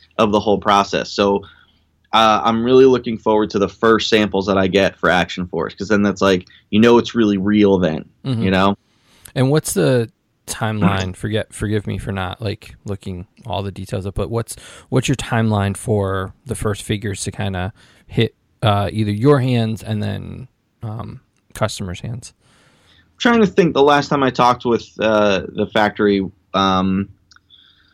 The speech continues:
Speaker 1: 'cause we're about, we're a couple weeks away from cutting steel for the molds, and then, you know, they'll, they'll work through some, um, fine tuning. I'll probably see March, April, May. I'd say probably May.
Speaker 2: Mm-hmm.
Speaker 1: May, I'll see, I'll see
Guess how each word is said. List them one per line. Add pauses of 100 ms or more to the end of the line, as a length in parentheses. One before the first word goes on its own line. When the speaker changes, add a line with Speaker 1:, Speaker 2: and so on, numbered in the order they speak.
(440)
Speaker 1:
'cause
we're
about,
we're
a
couple
weeks
away
from
cutting
steel
for
the
molds,
and
then, (140)
you
know,
they'll,
they'll
work
through
some, (200)
um, (300)
fine
tuning. (600)
I'll
probably
see
March,
April,
May. (340)
I'd
say
probably
May. (260)
Speaker 2:
Mm-hmm.
Speaker 1:
May,
I'll (160)
see,
I'll
see